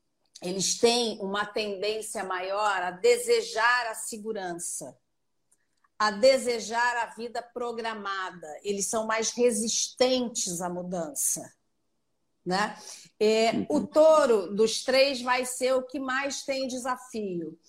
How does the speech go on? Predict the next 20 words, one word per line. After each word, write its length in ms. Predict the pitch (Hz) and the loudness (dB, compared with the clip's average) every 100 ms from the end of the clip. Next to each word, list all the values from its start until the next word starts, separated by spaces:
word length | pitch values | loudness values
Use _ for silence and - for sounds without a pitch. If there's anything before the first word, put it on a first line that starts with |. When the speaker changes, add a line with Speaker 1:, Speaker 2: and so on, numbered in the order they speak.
| - _ - | -20 _ 2
Speaker 1:
O 160 | 277 | 2
virgem 680 | 214 247 330 349 294 277 233 | 4 4 6 4 4 2 4
e 40 | |
o 100 | 220 | 2
capricórnio, 1000 | 220 208 - 196 - 226 254 247 233 214 | 2 -4 -4 -12 2 4 6 4 -2 -10
eles 280 | 214 247 240 | -2 -2 -2
vão 200 | 254 262 | -6 -8
passar 580 | - 262 262 - 269 269 | -6 -6 -6 -8 -6 -4
mais 340 | 262 277 262 - | -6 -6 -8 -8
fáceis, 1300 | - 226 220 214 - - 185 175 - - - - _ _ _ _ _ _ _ _ _ _ _ _ _ _ - | -4 -2 -2 -4 -8 -8 -10 -10 -6 -4 -4 -8 _ _ _ _ _ _ _ _ _ _ _ _ _ _ -6
né? 300 | 214 247 233 | 2 2 2
Então, 340 | 254 254 262 247 | -2 0 0 0
você 240 | 247 294 | -4 -4
vai 200 | 262 240 | -4 -2
ver 140 | 233 | -2
uma 200 | 240 220 | -2 -4
coisa 340 | 214 240 220 226 | -6 -6 -4 -4
também 320 | 202 208 208 | -6 -8 -6
curiosa, 760 | 220 190 202 240 262 254 202 | -4 0 4 6 6 4 -2
porque, 260 | 175 - 196 | -8 -4 -4